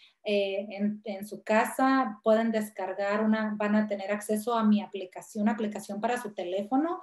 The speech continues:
su dispositivo móvil, y van a poder a través de esa aplicación de su teléfono, eh, tener acceso a todas estas recetas y también a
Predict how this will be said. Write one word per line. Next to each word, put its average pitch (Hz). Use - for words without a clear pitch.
su 220
dispositivo 214
móvil, 269
y 339
van 247
a 247
poder 233
a 226
través 214
de 214
esa 220
aplicación 208
de 214
su 208
teléfono, 285
eh, 208
tener 208
acceso 220
a 208
todas 214
estas 220
recetas 214
y 254
también 214
a 226